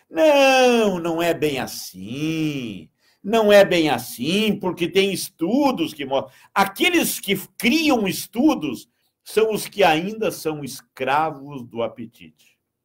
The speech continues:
Eles não conseguem viver sem carne. <clears throat> Vou ter que hidratar a garganta aqui,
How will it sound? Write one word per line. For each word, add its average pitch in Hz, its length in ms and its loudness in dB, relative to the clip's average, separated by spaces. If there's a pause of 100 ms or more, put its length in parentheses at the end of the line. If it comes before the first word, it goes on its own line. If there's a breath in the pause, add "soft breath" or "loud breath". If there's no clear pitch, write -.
(220)
Eles 214 440 6
não 170 180 -2
conseguem 160 840 -2 (240 soft breath)
viver 147 520 2
sem - 200 -4
carne. 165 460 -6 (460)
<clears throat> - 400 -10 (840)
Vou 131 160 -14
ter 120 140 -12
que 123 140 -14
hidratar 143 360 -2
a 143 60 -2
garganta 147 440 -2
aqui, 82 280 -14